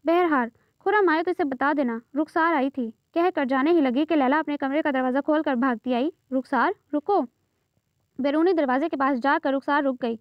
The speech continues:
"ये क्या नमूना उठा लाई है तुम्हारी मेहर अम्मी?" इसने तमस्कुर से कदरे फासले पर खड़ी ताबिंदा की तरफ इशारा किया तो लैला रूहान से लहजे में बोली, "बहुत बुरा किया है उन्होंने खुरम के साथ, लेकिन दस्तगीर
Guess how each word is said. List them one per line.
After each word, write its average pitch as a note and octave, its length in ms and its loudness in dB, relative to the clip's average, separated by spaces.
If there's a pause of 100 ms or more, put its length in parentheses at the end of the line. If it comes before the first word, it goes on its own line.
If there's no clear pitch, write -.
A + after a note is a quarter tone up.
(520)
"ये A4+ 60 0
क्या G#4+ 300 0
नमूना C4 500 2
उठा F4+ 260 2
लाई E4 200 2
है F4+ 120 2
तुम्हारी B3+ 380 0
मेहर A#3+ 260 0
अम्मी?" B3+ 260 0 (440)
इसने F4+ 280 2
तमस्कुर D#4 520 0
से D4 160 0
कदरे C#4+ 240 0
फासले D#4 300 0
पर C#4+ 160 -2
खड़ी C#4 240 -2
ताबिंदा C#4 400 -2
की D#4 80 -6
तरफ C4+ 240 -2
इशारा C#4 300 0
किया C4+ 200 -4
तो E4 120 -2
लैला D4+ 240 2
रूहान D4 260 2
से D#4+ 100 -2
लहजे C4+ 280 0
में C#4+ 160 0
बोली, A3+ 280 -2 (300)
"बहुत D#4+ 300 0
बुरा C#4+ 200 2
किया C#4 240 -2
है B3+ 200 -2 (140)
उन्होंने D#4 300 2
खुरम D4 360 0
के C4+ 120 -2
साथ, B3 240 -2 (480)
लेकिन F4+ 280 2
दस्तगीर C#4+ 580 0